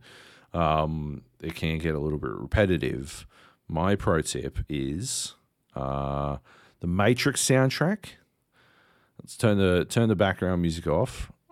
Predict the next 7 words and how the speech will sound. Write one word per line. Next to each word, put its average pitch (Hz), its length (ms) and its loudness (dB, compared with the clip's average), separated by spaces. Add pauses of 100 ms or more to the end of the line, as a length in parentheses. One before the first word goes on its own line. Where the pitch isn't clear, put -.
uh, 78 420 2
and 82 180 -2
play 82 180 0
the 78 60 -2
Matrix 92 460 -2
soundtrack 117 400 -2 (100)
or 98 640 4